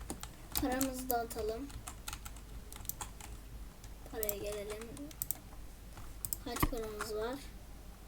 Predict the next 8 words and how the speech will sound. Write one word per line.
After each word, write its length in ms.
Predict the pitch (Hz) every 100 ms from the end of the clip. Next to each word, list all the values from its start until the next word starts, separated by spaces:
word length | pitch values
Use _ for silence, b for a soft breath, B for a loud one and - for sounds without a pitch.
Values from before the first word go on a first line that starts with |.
| - - -
Altı 720 | 220 226 226 - - - 196 196
yüz. 220 | 196 - - - - - - - - - - - 226 233
Altı 320 | 254 - 262
yüz 120 | 247
yazalım 340 | 247 254 254 269 254
şuraya, 360 | 285 262 254 262
drop 340 | - 233 285 - - -
cat. 400 | - - -